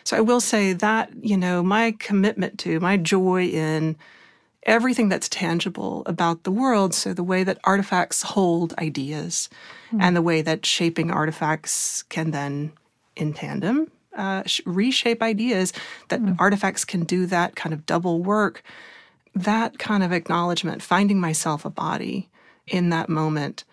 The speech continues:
Speaker 1: it has been distinctly important. There's so mu-, so many things about that time.
Speaker 2: W-, when you use the word artifacts, put some flesh on, on that
Speaker 1: Yeah.
Speaker 2: bone. Like, say what,
Speaker 1: Yeah.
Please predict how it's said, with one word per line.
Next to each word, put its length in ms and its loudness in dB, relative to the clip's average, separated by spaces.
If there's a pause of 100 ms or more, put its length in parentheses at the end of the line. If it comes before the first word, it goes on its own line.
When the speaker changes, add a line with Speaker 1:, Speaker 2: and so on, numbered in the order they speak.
(920)
Speaker 1:
it 360 -8
has 400 0
been 400 -4 (300)
distinctly 580 -4
important. 580 -6 (220)
There's 120 -4
so 200 2
mu-, 120 0
so 180 0
many 160 2
things 240 -4
about 220 -8
that 200 -8
time. 220 -6
Speaker 2:
W-, 180 4 (120)
when 220 6
you 120 2
use 280 2
the 80 4
word 220 4
artifacts, 840 2 (240)
put 180 -2
some 220 4
flesh 400 2
on, 320 0
on 140 4
that 160 0
Speaker 1:
Yeah. 80 -6 (200)
Speaker 2:
bone. 100 -6
Like, 240 -2
say 240 2
what, 160 4
Speaker 1:
Yeah. 220 2